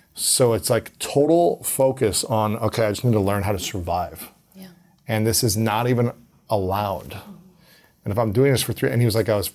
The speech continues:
Speaker 1: completely fluent in three months," or something quick like this.
Speaker 2: Yeah.
Speaker 1: Three, maybe six months, but it
Speaker 2: Mm-hmm.
Speaker 1: was, like, a full immersion program. You can't translate anything. Maybe the teacher is able to, but you're not allowed to say
Speaker 2: Mm-hmm.
Speaker 1: anything in your language. And he was like,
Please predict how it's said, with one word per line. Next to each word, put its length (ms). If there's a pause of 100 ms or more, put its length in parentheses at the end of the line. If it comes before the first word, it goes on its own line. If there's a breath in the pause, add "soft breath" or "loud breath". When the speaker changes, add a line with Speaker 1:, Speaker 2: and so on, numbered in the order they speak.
Speaker 1:
completely 460
fluent 440
in 140
three 220
months," 400
or 40
something 400
quick 300
like 160
this. 220
Speaker 2:
Yeah. 80
Speaker 1:
Three, 240
maybe 200
six 300
months, 240
but 60
it 60
Speaker 2:
Mm-hmm. 60
Speaker 1:
was, 100
like, 120
a 60
full 260
immersion 320
program. 400 (720 loud breath)
You 80
can't 280
translate 460
anything. 640 (680 loud breath)
Maybe 240
the 100
teacher 420
is 120
able 180
to, 160
but 120
you're 200
not 180
allowed 200
to 80
say 400
Speaker 2:
Mm-hmm. 80
Speaker 1:
anything 500
in 100
your 120
language. 580 (300)
And 140
he 100
was 160
like, 420